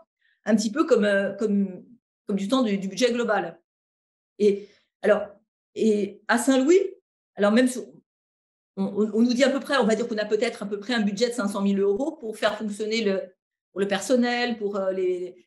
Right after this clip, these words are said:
pour les examens complémentaires, pour les médicaments. Euh, ce qui me semble intéressant,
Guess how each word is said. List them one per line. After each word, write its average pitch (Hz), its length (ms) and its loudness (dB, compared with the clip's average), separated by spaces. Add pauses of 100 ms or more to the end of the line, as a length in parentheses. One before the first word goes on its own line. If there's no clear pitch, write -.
(120)
pour 190 100 -4
les 180 140 -4
examens 190 260 -2
complémentaires, 214 640 0
pour 202 80 -10
les 185 80 -8
médicaments. 202 640 -2 (920)
Euh, - 160 -6
ce - 100 -16
qui 240 80 0
me 240 60 6
semble 269 200 2
intéressant, 202 500 0